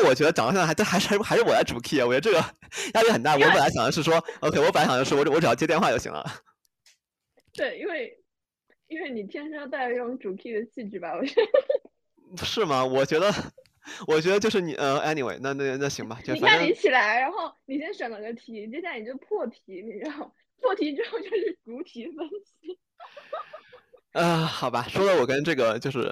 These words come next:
Speaker 1: 对啊，这个前段时间不是特别火一个词吗？
Speaker 2: 作文老师。
Speaker 1: 没有，是小，
Speaker 2: 嗯。
Speaker 1: 小，做，做题家嘛，对吧？
Speaker 2: 啊，
Speaker 1: 你说就是我先，
Speaker 2: 是什么意思？
Speaker 1: 我先出个题，然后我再破题，然后再把它解读出来，然后再把它讲出来，这不就是做题家的这个风格吗？
Speaker 2: <laughs>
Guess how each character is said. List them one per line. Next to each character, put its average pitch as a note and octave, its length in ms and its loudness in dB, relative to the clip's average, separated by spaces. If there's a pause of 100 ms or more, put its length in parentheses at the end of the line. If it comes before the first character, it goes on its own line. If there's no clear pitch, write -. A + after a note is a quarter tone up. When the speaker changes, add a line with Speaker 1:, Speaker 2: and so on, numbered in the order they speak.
(120)
Speaker 1:
对 B2+ 100 -2
啊， F2 220 -2
这 C#3+ 80 -2
个 C3+ 80 2
前 D3+ 120 0
段 E3 120 2
时 D#3+ 60 -2
间 C#3 100 0
不 - 80 -6
是 - 80 -4
特 C#3 100 2
别 - 0 -
火 F#4 200 2
一 - 20 0
个 B3+ 120 2
词 C#4 40 -6
吗？ D#4+ 80 -6
Speaker 2:
作 - 60 -2
文 E4 100 -4
老 - 60 -8
师。 E4+ 60 -6 (520)
Speaker 1:
没 E3 120 0
有， F3 120 2
是 - 140 -4
小， - 160 0
Speaker 2:
嗯。 A#3 80 -12
Speaker 1:
小， - 100 -2 (140)
做， - 120 -4
做 A3+ 160 4
题 C3+ 140 0
家 D3 180 2
嘛， D3 280 -6 (260)
对 C3 100 -10
吧？ A#2+ 160 -14 (800)
Speaker 2:
啊， D3 80 -14
Speaker 1:
你 C3+ 60 -4
说 E3 240 4
就 G#3 120 0
是 D#3+ 80 2
我 B2 160 -2
先， - 0 -
Speaker 2:
是 - 60 -4
什 F3 40 -4
么 - 40 -
意 - 40 -4
思？ - 40 -14 (240)
Speaker 1:
我 C3 120 -6
先 E3+ 140 2
出 F#3 160 0
个 E3 100 2
题， - 220 -4
然 A#2+ 140 4
后 B2+ 80 -2
我 G#2+ 140 -4
再 C3 180 -2
破 C#3+ 220 0
题， A2+ 220 -8
然 A2 140 -2
后 B2 140 0
再 A#2+ 60 -2
把 A#2+ 80 -6
它 A2 220 -4
解 B2+ 160 -2
读 A2+ 140 -10
出 D#3+ 140 -4
来， F#2+ 160 0
然 F#2+ 100 -4
后 A#2 100 -2
再 B2+ 100 -2
把 A2 160 0
它 A2+ 140 -6
讲 G#2 140 -2
出 C#3+ 120 -4
来， A2+ 160 0 (300)
这 A3 100 2
不 D3 100 -2
就 F#3+ 120 4
是 E3 80 4
做 F3 120 2
题 B2+ 120 -2
家 C#3 140 4
的 C3+ 120 2
这 C3+ 80 -2
个 A#2+ 80 -2
风 C#3 160 -2
格 A2+ 140 -4
吗？ F#2+ 160 -8
Speaker 2:
<laughs> - 80 -16